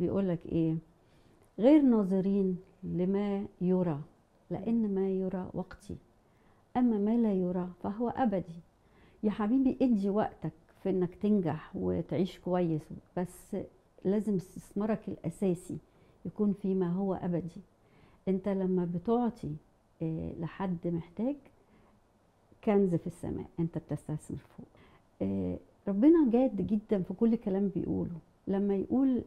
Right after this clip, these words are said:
"اكنزوا لكم كنوز في السماء"،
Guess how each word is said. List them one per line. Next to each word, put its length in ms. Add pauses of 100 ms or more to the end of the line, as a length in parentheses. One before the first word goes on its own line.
"اكنزوا 540
لكم 420 (240)
كنوز 540 (480)
في 60
السماء"، 500